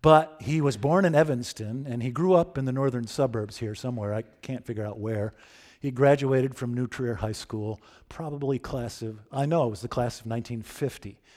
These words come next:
because Ralph Smith was his classmate. He was a great guy, but very unassuming. You might know him best as Father Mulcahy from the Mobile Army Surgical Hospital in the Korean War on that television show, mash. Can you see the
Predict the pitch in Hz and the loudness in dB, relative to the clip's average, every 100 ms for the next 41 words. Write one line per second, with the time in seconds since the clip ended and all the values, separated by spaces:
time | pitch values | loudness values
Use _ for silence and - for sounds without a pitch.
0 | - 123 104 104 117 110 - - 113 101 | -16 -10 -6 -2 -2 -2 -8 -8 -8 -8
1 | - 95 110 - - 113 107 - 113 - | -14 -14 -14 -12 -10 -10 -10 -14 -18 -20
2 | _ _ _ _ _ _ _ _ _ _ | _ _ _ _ _ _ _ _ _ _
3 | _ _ _ 135 107 - - 139 147 120 | _ _ _ -6 -6 -6 0 0 0 -2
4 | 123 120 113 139 139 143 135 120 - 143 | -2 -4 -6 -4 -4 -4 -6 -6 -6 -4
5 | 123 104 - _ _ _ - - - 120 | -4 -6 -16 _ _ _ -20 -20 -12 -8
6 | 117 120 113 104 110 117 107 - 117 - | -6 -6 -6 -6 -4 -4 -4 -6 -8 -8
7 | - 120 120 110 107 104 - 135 110 - | -6 -4 -4 -4 -6 -8 -2 -2 -2 -6
8 | 95 - _ _ _ _ _ - 110 107 | -12 -14 _ _ _ _ _ -14 -10 -8
9 | 104 104 117 113 117 - 113 110 - 113 | -8 -6 -4 -4 -4 -4 -4 -6 -6 -8
10 | 110 113 101 107 - 110 104 104 _ _ | -8 -8 -8 -8 -8 -8 -8 -8 _ _
11 | _ _ - 113 110 - 113 110 107 98 | _ _ -12 -10 -10 -8 -6 -6 -6 -6
12 | 98 101 104 - 107 101 95 92 104 - | -8 -8 -10 -8 -6 -6 -8 -10 -12 -10
13 | 92 95 95 87 - - 117 107 - 131 | -10 -10 -10 -12 -14 -10 -8 -8 -6 -6
14 | 113 104 | -4 -8